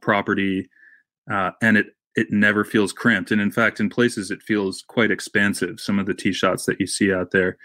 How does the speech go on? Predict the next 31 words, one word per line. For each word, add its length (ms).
Um, 460
and 240
I 100
just 220
think 240
that, 200
uh, 220
any 240
golfer 420
interested 400
in 120
the 100
art 200
of 120
routing 460
should, 400
should 320
try 260
to 100
get 180
out 240
there 220
and 120
s-, 260
and 220
see 300
Wannamoisett. 800
Um, 480
it's, 420
it's 200
a, 120